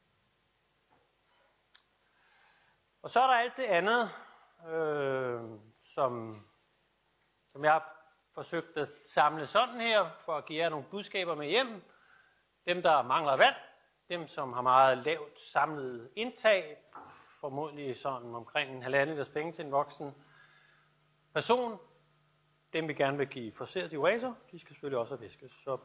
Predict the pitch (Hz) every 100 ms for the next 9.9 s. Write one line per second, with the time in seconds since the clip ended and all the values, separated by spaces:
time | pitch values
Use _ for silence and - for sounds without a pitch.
0 | - - 143 202 220 233 170 156 151 135
1 | 196 - - 196 185 190 175 - - _
2 | _ _ _ _ _ _ _ _ _ _
3 | _ 165 165 160 156 143 127 139 - 180
4 | _ _ _ _ _ _ _ _ _ _
5 | _ _ _ _ _ _ _ _ _ _
6 | _ _ _ _ _ _ _ _ _ _
7 | _ _ _ _ _ _ _ _ _ _
8 | _ _ _ _ _ _ - 123 - 127
9 | - 127 123 117 107 95 - 196